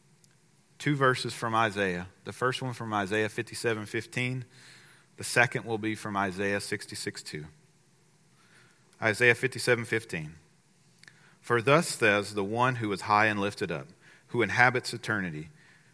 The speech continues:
whose name is holy. I dwell in a high and holy place, and also with him who is of a contrite and lowly spirit,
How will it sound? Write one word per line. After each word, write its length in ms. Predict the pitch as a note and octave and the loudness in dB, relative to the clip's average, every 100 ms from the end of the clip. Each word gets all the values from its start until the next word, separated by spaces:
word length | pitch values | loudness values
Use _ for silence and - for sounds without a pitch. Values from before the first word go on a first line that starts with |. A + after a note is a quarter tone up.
| _ | _
whose 240 | - A2+ G2 | -8 -6 -2
name 460 | A2+ A#2+ A#2+ A#2 A2+ | 0 2 2 -2 -6
is 160 | A2 | -8
holy. 500 | G2+ G#2 F2+ D#2 D2+ D#2 _ _ _ _ _ _ - - | -4 -4 -2 -4 -10 -16 _ _ _ _ _ _ -16 -2
I 280 | A2+ C3+ | 4 4
dwell 580 | C#3 A2+ A#2 F#2+ E2+ F2+ | 4 2 2 2 -2 -6
in 140 | A#2+ G2+ | -2 0
a 80 | F#2 | 0
high 340 | A2 A2 A2 | 2 4 4
and 160 | G#2 G2 | 2 0
holy 380 | G2+ G2 F#2+ | 0 0 -2
place, 540 | F#2 F#2 D#2 D2+ - - - - - | -4 -6 -6 -8 -12 -14 -20 -16 -6
and 120 | A#2+ | 0
also 440 | C3+ D#3 D#3 B2+ | 4 4 4 2
with 220 | A2 G#2+ A#2+ | 4 0 -2
him 300 | A#2 G2+ F#2+ | -2 -2 -4
who 200 | G#2+ G#2 | -2 -2
is 120 | G2 | -2
of 140 | F#2 | -2
a 80 | F#2 | -2
contrite 600 | - F#2+ - A#2+ G2+ F#2+ | -2 -8 2 4 4 0
and 160 | G2+ F#2 | -6 -2
lowly 300 | F#2+ F#2 F#2+ | -2 -2 -4
spirit, 480 | - - E2+ D#2 | -6 -8 -6 -8